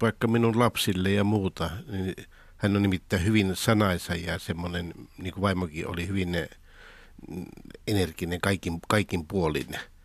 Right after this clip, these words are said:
Niin sitten mä hänelle kirjoitin tämän näin, ja sitten tavallaan siitä alkoi, ja varmaan se auttoi. Onhan siinä sen kuoleman jälkeen niin varmaan, äh,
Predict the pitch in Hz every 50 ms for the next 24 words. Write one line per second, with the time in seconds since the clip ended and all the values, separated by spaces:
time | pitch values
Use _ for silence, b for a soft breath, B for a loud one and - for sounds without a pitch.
0 | b b b b b b b b b b b b 98 92 90 85 82 - - -
1 | - - - - - - - - - - 104 92 98 98 98 98 95 - - 120
2 | 117 80 120 127 120 98 82 82 - - - 95 85 78 78 - 85 80 76 -
3 | 82 78 82 82 78 80 82 82 80 78 80 - - 85 - - - - - 104
4 | 90 87 - 117 110 101 95 92 90 92 95 - - 113 98 - 101 95 82 107
5 | 101 92 - - 98 92 95 92 90 B B B B B B 147 147 123 92 82
6 | 87 87 92 - - 135 113 - - - - - - - - - - - - -
7 | - - - 135 123 107 - - - - - 160 - 107 95 104 104 - - 95
8 | 92 90 85 - 92 82 82 - - 95 95 85 82 82 80 82 82 82 80 80
9 | - - 87 85 80 80 82 82 80 78 82 - - b b b b b b b
10 | b b b b b b b - 110 92 78 80 82 78 76 78 82